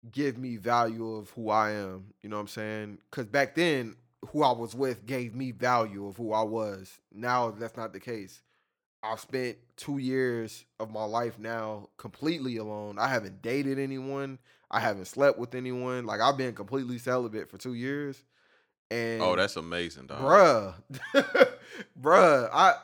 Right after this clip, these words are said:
Speaker 1: I've not been that way since, what, tw-, fifteen? Fifteen years old? I lost
Speaker 2: Damn.
Speaker 1: my virginity when I was fifteen.
Speaker 2: That's amazing, bro.
Speaker 1: I've not spent an entire, uh, shit, six months without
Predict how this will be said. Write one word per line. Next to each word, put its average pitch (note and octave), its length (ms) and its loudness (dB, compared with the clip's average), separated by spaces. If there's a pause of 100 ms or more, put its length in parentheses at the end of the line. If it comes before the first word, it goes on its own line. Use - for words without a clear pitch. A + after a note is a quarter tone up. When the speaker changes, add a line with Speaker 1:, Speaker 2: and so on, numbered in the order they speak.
Speaker 1:
I've E3 180 4
not E3+ 300 4
been D#3+ 240 -2
that D#3+ 220 4
way C#3+ 160 0
since, B2 240 -14
what, A2+ 260 -10
tw-, - 160 -16 (140)
fifteen? D3+ 480 -10 (400)
Fifteen C#3+ 300 -6
years D3+ 140 -10
old? F3 260 -12
I G#2+ 140 -2
lost C#3+ 200 2
Speaker 2:
Damn. - 20 -4
Speaker 1:
my C3+ 80 -2
virginity A#2+ 440 -8
when B2 80 -6
I A#2+ 40 -4
was B2 100 -8
fifteen. C3 320 -10
Speaker 2:
That's A2 180 0
amazing, F#2 500 -4
bro. D#2 200 -14 (380)
Speaker 1:
I've B2+ 400 2
not C3 280 2 (300)
spent - 420 -10
an G#2+ 320 -14 (200)
entire, A#2+ 380 -4
uh, G#2 180 -8
shit, - 400 -10
six G3 320 0
months F#3 480 2 (340)
without A#2+ 480 -2